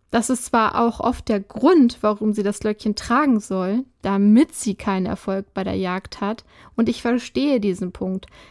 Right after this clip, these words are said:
aber das ständige Verfehlen der Beute,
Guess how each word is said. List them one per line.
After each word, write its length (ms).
aber 260
das 280
ständige 480
Verfehlen 540
der 80
Beute, 680